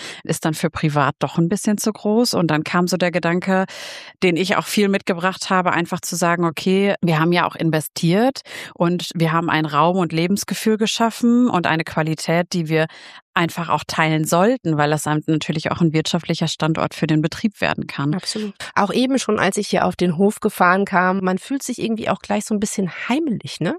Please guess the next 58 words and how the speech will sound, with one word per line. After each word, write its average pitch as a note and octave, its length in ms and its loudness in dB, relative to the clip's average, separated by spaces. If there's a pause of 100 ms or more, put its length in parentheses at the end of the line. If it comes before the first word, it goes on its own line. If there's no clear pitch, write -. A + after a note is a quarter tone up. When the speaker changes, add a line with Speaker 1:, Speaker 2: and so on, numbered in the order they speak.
Speaker 2:
finde D#3+ 340 -2
ich. D3+ 60 -6
Also F3 220 0
man G3 140 2
fühlt - 240 -4
sich - 180 -2
gleich G3 240 0
so - 100 0
umarmt G3+ 540 2
und F#3+ 160 -2
empfangen. E3 540 0 (640)
Und F3+ 120 0
das F3 120 0
ist G#3 120 -2
ja, G3 60 0
glaub F3+ 180 2
ich, F#3 100 -2
das, - 180 -2
was F3 160 -4
ihr E3+ 260 -2 (160)
<laughs> - 320 -2
eigentlich F#3+ 340 0
auch G3 80 0
erreichen F#3 400 0
wollt, D#3 200 -6
ne? F#3+ 180 -2 (180)
Speaker 1:
Ja, F3 140 2
schön, F#3 260 4
dass E3+ 140 2
du F3 100 0
das E3 200 2
so D#3+ 100 0
sagst, D#3 480 -2
äh, - 40 0 (260)
an - 160 0
alle D#3+ 180 2
anderen F3+ 380 0
hier. G3 400 2
<laughs> A#3 100 -2 (260)
Ich - 140 -8
hab F3 120 -2
das - 160 -2
jetzt D3 180 -2
nicht F#3+ 200 0
initiiert, F#3 640 0
dass B3+ 200 2
du A#3+ 100 2
Speaker 2:
<laughs> A3 60 -2
Nein, G3+ 240 2
Speaker 1:
das - 0 -
so - 60 2
Speaker 2:
das, F#3 140 2
Speaker 1:
sagst. C#4 180 0
Speaker 2:
nein, F#3 260 2
<laughs> F4 300 0
nein, B3+ 220 4
nein, - 200 2
nein. - 180 -2